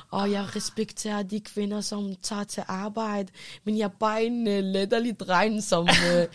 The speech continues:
Speaker 1: øh, jeg er ikke nok til de her, de der pigerne." Og han, de, folk, de begynder at grine af ham, og de, men han, altså, jeg blev glad, fordi han, han blev bare sat på plads. Du skal
Speaker 2: Mm.
Speaker 1: bare holde din kæft.
Speaker 2: Ja.
Speaker 1: Det er noget, som... Altså, det er ikke mennesker, der skal sige sådan noget ting.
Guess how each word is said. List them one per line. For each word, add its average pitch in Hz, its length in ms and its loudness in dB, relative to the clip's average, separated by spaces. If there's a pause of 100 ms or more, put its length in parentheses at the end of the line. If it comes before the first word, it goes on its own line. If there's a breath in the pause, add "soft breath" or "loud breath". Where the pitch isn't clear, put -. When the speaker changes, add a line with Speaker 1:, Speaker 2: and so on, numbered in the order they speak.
(320 loud breath)
Speaker 1:
øh, 175 300 6
jeg - 140 6
er - 40 2
ikke 190 220 4
nok 185 260 4
til 202 160 0
de 180 100 4
her, 165 180 6
de 165 260 -2
der 160 180 2
pigerne." 165 600 0 (340 loud breath)
Og - 80 -14
han, 214 280 -4 (140)
de, 240 160 -8
folk, 226 380 -4
de 226 80 -6
begynder 214 340 -4
at 220 80 -4
grine 277 460 -2
af 170 240 0
ham, 170 300 -4
og 170 320 0 (360 loud breath)
de, 233 60 -12 (100)
men 226 240 -2
han, 226 220 -8
altså, 214 200 -4
jeg 220 120 0
blev 226 160 0
glad, 240 380 2
fordi 247 220 -2
han, 214 180 -6 (100)
han 202 220 -4
blev 180 160 -2
bare 190 280 -2 (180 loud breath)
sat 175 220 -8
på 170 100 -8
plads. 185 440 -2 (220 soft breath)
Du 220 40 -4
skal 190 140 -2
Speaker 2:
Mm. 170 60 0
Speaker 1:
bare 165 160 0
holde 170 160 -4
din 165 140 0 (240)
kæft. - 420 -8 (220 soft breath)
Speaker 2:
Ja. 151 180 -10 (220)
Speaker 1:
Det 156 100 -10 (180)
er 143 180 0
noget, 147 260 0
som... 147 320 -4
Altså, 131 280 -8
det - 100 -10
er 143 40 0
ikke 147 180 -4
mennesker, 147 440 -2
der 143 160 -6
skal 135 300 -8
sige 135 240 -6
sådan 131 180 -6
noget 113 160 -8
ting. - 240 -10